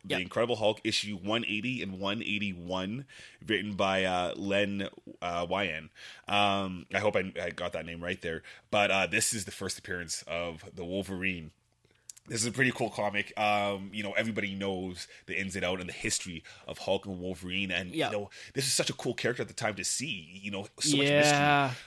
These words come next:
Speaker 1: Uh, I don't think we actually had an origin to the Wolverine of, of Wolverine Logan till about,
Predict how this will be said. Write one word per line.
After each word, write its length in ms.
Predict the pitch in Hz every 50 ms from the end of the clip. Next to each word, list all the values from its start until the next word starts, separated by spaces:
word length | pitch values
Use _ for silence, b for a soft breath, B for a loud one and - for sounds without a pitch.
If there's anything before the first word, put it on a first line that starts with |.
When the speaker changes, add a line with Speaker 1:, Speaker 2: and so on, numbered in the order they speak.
| B
Speaker 1:
Uh, 40 | -
I 140 | 95 95 101
don't 120 | 127 160
think 140 | - 175 165
we 80 | - 127
actually 220 | 127 - - 110
had 140 | 110 113 110
an 120 | 95 90 -
origin 320 | 82 95 117 113 113 95
to 140 | - - 104
the 80 | 92 92
Wolverine 400 | 92 98 98 90 90 92 92 -
of, 180 | 92 90 78 - - _ _ -
of 120 | 101 85
Wolverine 460 | 90 92 101 92 85 90 90 90 82
Logan 320 | 82 101 131 117 95 90 87
till 220 | - - 104 90
about, 720 | 87 87 - 90 90 90 90 90 92 92 90 87 90 87